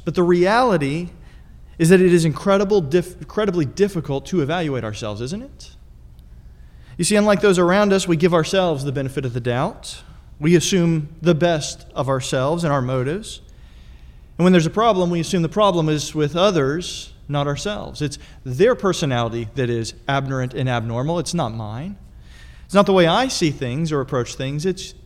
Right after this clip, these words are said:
them. Studies show that despite the exhortation to know yourself or evaluate yourself, that people hold self-perceptions that wander a good deal away from the reality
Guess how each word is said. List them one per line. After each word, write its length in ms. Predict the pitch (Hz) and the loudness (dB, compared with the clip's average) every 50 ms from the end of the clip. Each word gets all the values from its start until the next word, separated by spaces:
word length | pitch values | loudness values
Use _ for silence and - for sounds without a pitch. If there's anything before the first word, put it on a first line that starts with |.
| - - | -16 -8
them. 500 | 120 127 120 113 113 135 160 190 196 - - - - - - - - - - - - - - - - - - - - - - - - - - - - - - - - - - - - - - - - - - - - - - - - - - - - - - - | -6 -4 -4 -4 -4 -6 -6 -8 -10 -12 -18 -20 -20 -20 -20 -20 -20 -20 -20 -20 -20 -20 -20 -20 -20 -20 -20 -20 -20 -20 -20 -20 -20 -20 -20 -20 -20 -20 -20 -20 -20 -20 -20 -20 -20 -20 -20 -20 -20 -20 -20 -20 -20 -20 -20 -20 -20 -20 -20 -20 -20 -20 -20 -16
Studies 260 | - - 196 175 165 160 | -2 2 2 2 2 2
show 300 | - - 185 180 180 170 | 0 0 2 2 2 2
that 480 | 151 156 143 147 - - - - - | 2 0 0 -2 -4 -8 -16 -12 -8
despite 420 | - 151 - - - 180 180 190 180 | -4 -4 -4 0 2 2 2 2 2
the 180 | 170 156 160 - | 0 0 0 0
exhortation 580 | 180 180 160 170 - - 180 175 175 - 165 143 | 0 0 0 0 2 4 4 4 4 2 0 0
to 100 | 143 147 | 2 2
know 180 | 147 151 156 | 2 2 2
yourself 460 | 170 180 170 160 - 170 160 156 156 | 2 2 0 0 0 2 2 2 2
or 120 | 160 139 123 | 2 0 0
evaluate 500 | 120 147 156 165 170 160 151 147 151 170 | 2 0 0 2 2 2 0 0 -2 -2
yourself, 480 | 151 131 123 - - 139 143 147 - | -4 -6 -6 -4 -4 -2 -2 -2 -4
that 140 | - 139 135 | -4 -6 -4
people 320 | - 185 180 170 196 180 151 | -4 -4 -4 -2 -2 -2 -2
hold 500 | - 175 170 160 156 160 165 170 165 - - - - | -2 0 0 0 2 2 0 -2 -4 -8 -16 -18 -14
self-perceptions 1400 | - - - 190 175 165 - - 196 165 147 - - - 175 156 - - - - 127 117 117 135 151 156 - - - - - - - - - - - - - - - | -8 -4 -2 -2 -2 -2 -4 -6 -6 -6 -6 -6 -6 -4 -4 -4 -4 -6 -6 -4 -4 -4 -4 -4 -6 -8 -12 -16 -18 -20 -20 -20 -20 -20 -20 -20 -20 -20 -20 -4 0
that 160 | 151 165 170 | 2 2 2
wander 440 | 160 143 175 185 185 190 185 180 170 | 2 0 0 0 2 2 2 2 2
a 80 | 156 147 | 0 0
good 500 | 135 139 175 185 175 143 143 147 147 147 | -2 0 0 0 0 -2 -6 -12 -10 -6
deal 420 | 170 165 165 160 160 160 - - | -4 -2 0 0 -2 -2 -4 -8
away 420 | 135 143 135 143 156 151 147 143 | -10 -10 -6 -4 -2 -2 -2 -4
from 300 | 139 - - 139 131 131 | -4 -6 -4 -4 -4 -2
the 100 | 123 131 | -2 -2
reality 680 | 127 131 127 131 131 135 131 135 131 110 107 107 104 | -2 -2 -2 -2 -2 -2 -2 -2 -4 -4 -6 -8 -10